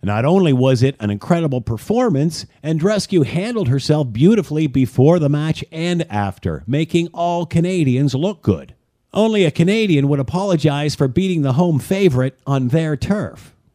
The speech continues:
But it's also another great example of how sport brings us together.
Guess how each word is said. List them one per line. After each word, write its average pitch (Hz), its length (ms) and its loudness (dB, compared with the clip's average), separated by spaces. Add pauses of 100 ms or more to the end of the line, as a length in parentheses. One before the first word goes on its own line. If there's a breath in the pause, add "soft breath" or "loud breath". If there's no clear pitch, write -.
(420)
But 196 120 2
it's 185 140 0
also 214 400 2
another 175 480 -2
great 160 340 -2
example 139 600 -4
of 117 100 -6
how 160 300 -6
sport 139 560 -2
brings 127 420 0
us 110 260 -4
together. 92 680 -6